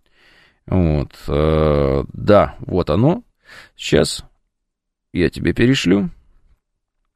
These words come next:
И просто возьмём до Коношенкова, значит, посмотрим.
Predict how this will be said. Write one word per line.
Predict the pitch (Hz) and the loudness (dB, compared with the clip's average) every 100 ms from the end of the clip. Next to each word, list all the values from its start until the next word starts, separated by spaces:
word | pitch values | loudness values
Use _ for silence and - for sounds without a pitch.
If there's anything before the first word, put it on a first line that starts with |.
| _ _ _ _ _ - _ _ _ _ | _ _ _ _ _ -20 _ _ _ _
И | 135 143 - - - _ | 0 0 -2 -10 -20 _
просто | 139 147 - | -2 -2 2
возьмём | 92 90 117 120 | 2 4 2 0
до | 87 | 0
Коношенкова, | 98 92 - 113 104 87 85 - | -2 -2 -2 -2 0 -2 -2 -6
значит, | 71 - | -10 -2
посмотрим. | 107 110 95 76 71 69 | 0 0 0 -2 -2 -6